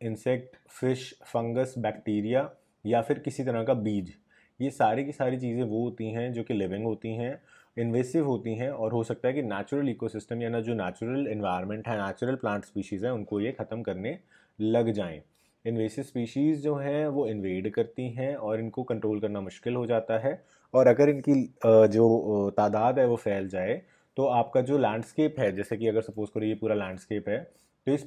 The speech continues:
पूरे में यहाँ पे इन्वेसिव स्पीशीज आई और आप इसे कंट्रोल नहीं कर पाए, तो क्योंकि इन्वेसिव स्पीशीज तेज़ी से फैलती है तो it will colonize whole of the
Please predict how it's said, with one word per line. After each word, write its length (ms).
पूरे 200
में 140
यहाँ 260
पे 120
इन्वेसिव 320
स्पीशीज 380
आई 120
और 120
आप 140
इसे 120
कंट्रोल 320
नहीं 180
कर 100
पाए, 260
तो 80
क्योंकि 320
इन्वेसिव 340
स्पीशीज 320
तेज़ी 220
से 140
फैलती 340
है 100
तो 100
it 120
will 200
colonize 640
whole 340
of 100
the 140